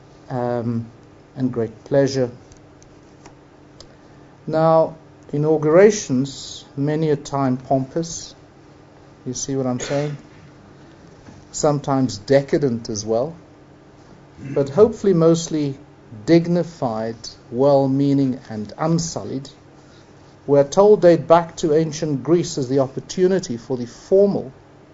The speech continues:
investiture of a person into high office.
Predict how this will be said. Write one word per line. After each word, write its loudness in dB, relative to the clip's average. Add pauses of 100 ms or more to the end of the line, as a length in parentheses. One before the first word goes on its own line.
(440)
investiture 0 (720)
of -4
a -6
person 2
into -2
high -2
office. -2